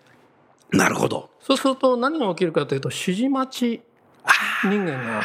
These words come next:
Speaker 2: 増えてしまうんですね。
Speaker 1: あー。あー、なるほど。
Speaker 2: そうすると、やっぱり指示待ちっていうのはやらされ感がもう満載ですから、どうしても当然今日のテーマのようなやりがい、
Speaker 1: うん。
Speaker 2: 働きがい、
Speaker 1: うん。
Speaker 2: こういうことが起きないわけですね。
Speaker 1: なるほど。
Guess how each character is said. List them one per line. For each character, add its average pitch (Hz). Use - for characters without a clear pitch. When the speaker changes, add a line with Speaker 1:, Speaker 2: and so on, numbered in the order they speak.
Speaker 2:
増 170
え 170
て 165
し -
ま 143
う -
ん 123
で 107
す -
ね。 156
Speaker 1:
あ -
ー。 -
あ -
ー、 -
な -
る 107
ほ 98
ど。 -
Speaker 2:
そ -
う 269
す -
る 294
と、 269
や -
っ 208
ぱ -
り 269
指 208
示 233
待 262
ち -
っ -
て -
い 226
う -
の 214
は 202
や 165
ら 208
さ 226
れ 240
感 196
が 135
も 156
う 139
満 165
載 175
で 165
す -
か 127
ら、 120
ど 185
う 214
し -
て -
も 226
当 170
然 165
今 170
日 151
の 131
テ 160
ー 156
マ 139
の 127
よ 123
う -
な 120
や 127
り 151
が 147
い、 165
Speaker 1:
う 110
ん。 113
Speaker 2:
働 151
き 156
が 143
い、 190
Speaker 1:
う 117
ん。 110
Speaker 2:
こ 185
う -
い -
う -
こ 175
と 139
が 120
起 120
き 175
な 175
い 123
わ 117
け 123
で 113
す -
ね。 175
Speaker 1:
な 135
る 139
ほ 131
ど。 -